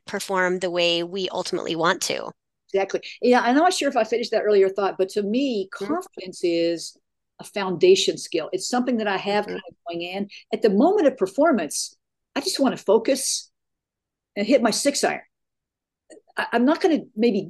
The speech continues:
Speaker 2: do something in that moment. I mean, what I would do in that moment would be my pre-shot routine, but I'm not trying to conjure up confidence. That came on the range. That came in my physical
Speaker 1: Yeah.
Speaker 2: and mental preparation. It came from all of that. And so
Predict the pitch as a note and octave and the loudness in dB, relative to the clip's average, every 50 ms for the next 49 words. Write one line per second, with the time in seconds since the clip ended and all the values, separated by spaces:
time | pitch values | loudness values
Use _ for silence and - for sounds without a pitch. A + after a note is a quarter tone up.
0 | E3+ - - A3+ C4+ C#4+ - - B3+ A3 A3 G#3+ G#3 G3 G3 F#3 F3+ E3 D3 G3 | -10 -4 0 4 4 4 4 4 0 0 2 2 0 0 0 0 -2 -2 0 2
1 | A#3+ A#3+ A#3+ A#3 G#3+ A3 A#3 A3 G#3+ A#3 C4 C#4 C#4 B3 A3+ G3 B3 A#3+ G#3+ G#3 | 2 4 4 2 2 0 2 4 4 4 4 4 4 4 4 4 6 4 4 2
2 | F#3+ - - F3 F3+ G#3 A#3+ B3+ A#3+ A3 - F#3 F3+ - G3 G3 F#3 E3+ D#3 - | 0 -6 -8 -8 -6 -2 0 2 2 4 6 4 6 6 4 0 0 -4 -8 -10
3 | _ - A3 A3 F#3+ - - F#3 E3 - E3 E3 E3 D#3+ - - F#3+ F3+ D3 - | _ -6 -6 -4 -4 -2 -2 -2 -2 -2 -4 -8 -8 -10 -12 -12 -10 -10 -10 -12
4 | - _ _ _ _ - A#3+ B3 C4 C#4+ D#4+ D#4+ D4 - - D4 D4 C4+ G#3+ F#3+ | -14 _ _ _ _ 0 2 4 4 4 4 2 0 -2 0 2 2 4 2 0
5 | - - _ _ _ _ _ _ _ _ _ - - - A#3+ B3 B3+ C4+ B3 A3 | -2 -6 _ _ _ _ _ _ _ _ _ -16 -10 -4 -2 0 0 0 2 2
6 | A3+ G#3+ G3 F#3+ F#3+ - - - A#3+ C4+ C4 - G#3+ - - B3+ E4 G4 - - | 4 4 4 2 0 -2 -6 -4 -4 -4 -4 -6 -10 -2 0 0 0 0 -2 -2
7 | - D4 C4+ C4+ B3 A#3+ A3+ G3+ F3+ E3+ D#3+ F3 G#3+ A#3+ A#3 F#3+ E3+ E3 - _ | 0 2 4 4 4 4 4 2 0 -2 -2 0 0 0 0 0 -4 -6 -10 _
8 | - - G3 G#3+ G#3 G#3+ - A3+ G#3+ G#3 G#3 G3 F#3 F#3 F#3 E3+ - - - C4 | -8 -2 0 0 0 0 0 0 0 0 0 -2 -2 -2 -2 -4 -4 0 0 0
9 | A#3+ A3+ - - A3+ G#3+ G3+ F#3+ F3+ F3+ - - - - - _ - E3 - E3 | 0 0 -2 0 0 2 2 0 -2 -6 -10 -14 -18 -20 -8 _ -6 -4 -2 0
10 | F3 G3+ A3+ A#3+ A3+ - A3+ G#3+ G#3+ G#3 F#3+ F#3 F3 - - F#3+ F#3 F#3 F3+ - | 0 0 2 0 0 0 0 0 0 -2 -2 -4 -8 -4 -2 -2 -2 -2 -4 -6
11 | F3 D#3+ E3 F3 F3 E3+ F3 E3 D#3+ D#3+ D3 C3 C3 - F#3 G3 G3 - G#3 G3+ | -6 -2 -2 0 0 0 -2 -2 -4 -4 -6 -6 -6 -8 -8 -8 -6 -2 2 2
12 | G3+ F#3+ | 2 2